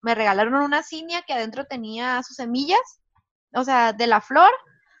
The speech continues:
Después, ya que se madura, por ahí están las semillas escondiditas.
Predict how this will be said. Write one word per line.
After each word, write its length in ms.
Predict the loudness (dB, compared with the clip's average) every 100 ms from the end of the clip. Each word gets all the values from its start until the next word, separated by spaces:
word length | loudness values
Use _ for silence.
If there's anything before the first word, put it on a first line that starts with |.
| _
Después, 480 | -2 -2 0 -2 0
ya 140 | 0 -2
que 100 | -4
se 120 | -2
madura, 420 | 0 0 2 2
por 140 | 4 6
ahí 440 | 4 2 -2 -6 -8
están 320 | -8 -8 -10
las 100 | -10
semillas 480 | -12 -12 -12 -16 _
escondiditas. 840 | -6 -4 -6 -14 -16 -16 -18 -20